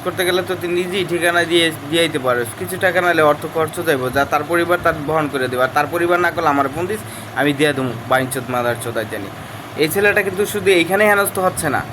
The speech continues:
তারা ভিডিও করতেছে ভাইরাল হওয়ার জন্য, শুধু এইখানেই না। দেখেন, এই ছেলেটাকে সর্বপ্রথম কিন্তু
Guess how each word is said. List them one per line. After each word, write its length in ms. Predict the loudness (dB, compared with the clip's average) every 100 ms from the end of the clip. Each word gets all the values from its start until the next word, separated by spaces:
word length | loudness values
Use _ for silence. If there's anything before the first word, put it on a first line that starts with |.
| -14 -12 -4
তারা 140 | -2
ভিডিও 380 | 0 0 2 2
করতেছে 540 | 2 -2 -2 -4 -2
ভাইরাল 380 | 0 2 2 2
হওয়ার 280 | 4 2 2
জন্য, 240 | 0 -2
শুধু 220 | -4 -2 0
এইখানেই 500 | 0 2 2 4 4
না। 160 | 2
দেখেন, 300 | 2 0 0 -6 -14 -12 -2
এই 180 | 2 2
ছেলেটাকে 520 | 2 2 2 2 0
সর্বপ্রথম 720 | 2 0 2 0 -2 -2 -4 -4
কিন্তু 440 | -8 -4 -2 -2